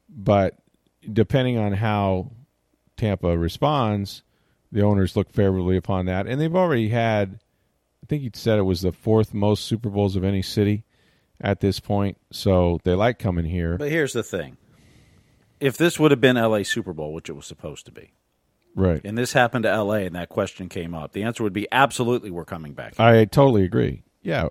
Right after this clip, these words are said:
Speaker 1: And why couldn't you just say it? Why couldn't you just
Speaker 2: Well,
Speaker 1: say,
Speaker 2: because
Speaker 1: "Well, of course."
Speaker 2: Tampa was a fallback. I mean, we, that, what, oh nine was the last Super Bowl that Tampa's hosted?
Speaker 1: Oh nine, yeah.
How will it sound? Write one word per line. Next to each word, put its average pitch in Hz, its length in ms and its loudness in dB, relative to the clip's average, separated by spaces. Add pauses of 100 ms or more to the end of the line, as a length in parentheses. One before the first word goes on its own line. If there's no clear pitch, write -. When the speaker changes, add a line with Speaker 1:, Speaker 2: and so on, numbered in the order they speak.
Speaker 1:
And 127 180 2
why 175 160 6
couldn't 180 260 2
you 151 60 2
just 135 200 0
say 135 220 0
it? - 180 -12
Why 127 180 2
couldn't 170 220 0
you 143 80 0
just 135 140 2
Speaker 2:
Well, 170 80 4
Speaker 1:
say, 113 160 2
Speaker 2:
because 120 320 2
Speaker 1:
"Well, 113 100 -4
of - 80 -12
course." - 460 -2
Speaker 2:
Tampa 147 340 2
was 117 180 0
a 110 60 0
fallback. - 580 -2
I 78 40 -12
mean, 98 240 -8
we, 117 220 -2 (580)
that, 110 380 -6
what, 95 200 -4 (260)
oh 120 140 2
nine 117 340 0
was 139 120 -4
the 135 60 -2
last 131 240 0
Super 151 200 -4
Bowl 143 240 -2
that 143 100 -10
Tampa's 139 320 -8
hosted? 110 160 2
Speaker 1:
Oh 104 40 4
nine, 107 460 2
yeah. 92 300 0